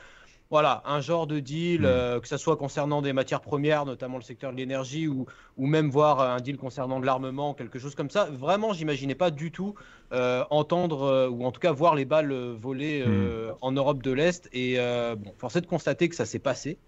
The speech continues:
Speaker 1: Bon, ça n'a pas eu lieu, euh, pendant les J O peut-être, mais ça, c'est, ça, c'est bien, ouais. C'est vrai qu'on était à cheval, euh, Ricardo.
Speaker 2: Ouais, au
Speaker 1: Je
Speaker 2: contraire, au contraire, là par contre, il a tout faux, hein, parce que, euh,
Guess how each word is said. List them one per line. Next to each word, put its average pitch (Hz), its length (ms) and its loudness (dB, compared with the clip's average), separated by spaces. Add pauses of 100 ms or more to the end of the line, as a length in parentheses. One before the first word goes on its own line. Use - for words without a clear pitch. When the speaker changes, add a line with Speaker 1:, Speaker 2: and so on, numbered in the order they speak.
(360)
Speaker 1:
Bon, 92 160 -12
ça - 220 -8
n'a 113 100 2
pas 160 140 4
eu 160 100 6
lieu, 156 360 6
euh, 131 60 4
pendant 131 240 0
les 131 120 0
J 127 160 0
O 151 100 2
peut-être, 147 440 0
mais 101 100 -6
ça, 101 220 -8
c'est, 98 200 -12
ça, 101 180 -12
c'est 98 200 -16
bien, 127 520 0 (420)
ouais. 107 120 -6 (160)
C'est - 120 -4
vrai 165 120 4
qu'on 175 100 2
était 165 180 2
à 139 100 4
cheval, 147 340 0
euh, 117 220 -6
Ricardo. 135 480 -6 (160)
Speaker 2:
Ouais, 127 100 12
au 135 60 12
Speaker 1:
Je - 40 10
Speaker 2:
contraire, 156 360 12
au 143 60 12
contraire, 160 380 8
là 170 120 8
par 135 160 8
contre, 147 220 2
il 110 100 2
a 104 60 6
tout 156 140 -4
faux, 165 300 4
hein, 135 100 2
parce 113 200 -4
que, 120 100 -2
euh, 98 1040 2